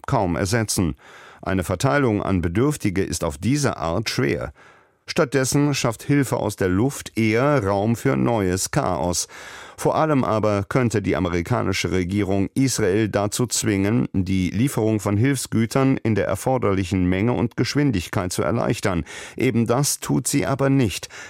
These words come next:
denn ihre grundsätzliche Einstellung zu Israel und dem Krieg behält sie weiter bei", meint Al-Ayyam aus Ramallah.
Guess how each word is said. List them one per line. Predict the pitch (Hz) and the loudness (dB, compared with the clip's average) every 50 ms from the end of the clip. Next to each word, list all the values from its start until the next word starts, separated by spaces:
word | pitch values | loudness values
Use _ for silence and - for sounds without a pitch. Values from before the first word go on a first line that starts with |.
| - - - | -10 -4 -2
denn | 101 101 101 | 0 0 0
ihre | - - 95 85 87 82 80 73 | 0 0 -2 0 0 0 0 0
grundsätzliche | - 101 127 151 - - 87 80 - - - 78 76 - - 78 - | 0 0 0 0 0 0 -2 -2 -2 -4 -4 -4 -4 -2 -2 -2 -2
Einstellung | - 151 143 - - 107 92 85 85 85 82 | 0 -2 -2 -2 -2 -2 -2 0 0 -2 -2
zu | - - | -2 -2
Israel | - - 104 - - 90 90 101 127 135 127 | -2 -2 -2 -2 -2 0 0 0 0 0 0
und | 71 82 85 - | 0 -2 -2 -2
dem | 82 82 80 | -2 -2 -2
Krieg | - - - 107 110 110 101 - - - - | -2 -4 -2 0 0 0 -2 -4 -6 -4 -2
behält | 117 117 107 110 101 92 - | -2 0 2 0 0 0 -2
sie | - - 110 92 | -2 0 0 0
weiter | 85 87 82 82 - - 101 98 | 0 0 -2 -2 -2 -2 -2 0
bei", | 92 110 95 82 73 64 - _ _ _ _ _ _ _ _ _ _ _ _ _ _ _ | 0 0 0 -2 -2 -4 -8 _ _ _ _ _ _ _ _ _ _ _ _ _ _ _
meint | - 87 80 73 67 62 - - - - | -2 -2 0 0 -2 -4 -6 -8 -8 -4
Al-Ayyam | 90 82 80 78 73 - - 82 82 80 78 73 73 76 76 73 64 | -2 0 0 0 0 0 0 0 0 0 0 0 -2 -2 -2 -2 -2
aus | - 67 78 78 82 - - | -2 -2 -2 -2 -2 -2 -2
Ramallah. | 76 85 95 95 92 85 69 - - - | -2 0 0 0 0 -2 -4 -6 -10 -16